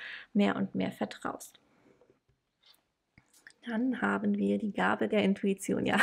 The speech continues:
<laughs> Also sehr, sehr passend dazu, ne? Also das ist genau das. Also du bist sehr intuitiv, du hast, ähm, da eine Gabe von intuitivem Wissen und intuitiver Weisheit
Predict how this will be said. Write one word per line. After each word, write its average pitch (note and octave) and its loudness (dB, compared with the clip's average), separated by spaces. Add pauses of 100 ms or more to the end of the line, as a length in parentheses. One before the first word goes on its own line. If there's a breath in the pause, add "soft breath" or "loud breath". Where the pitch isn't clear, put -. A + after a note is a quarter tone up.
(120)
<laughs> - 4
Also A3 6
sehr, G#3 6
sehr G3 4
passend G3 -2
dazu, G3+ -4
ne? G#3+ 2
Also G3+ -2
das F#3+ 0
ist - -8
genau - 2 (400 loud breath)
das. F#3+ 0
Also F#3+ 2
du F#3+ -2
bist G#3+ 2
sehr G#3 4
intuitiv, G#3+ 2
du G3+ 2
hast, - -4
ähm, G#3+ 4
da G#3 0
eine G#3 2
Gabe G#3 0 (280)
von A3 2
intuitivem A3+ 2
Wissen G#3 2
und G#3 2
intuitiver G#3 2
Weisheit G3+ 0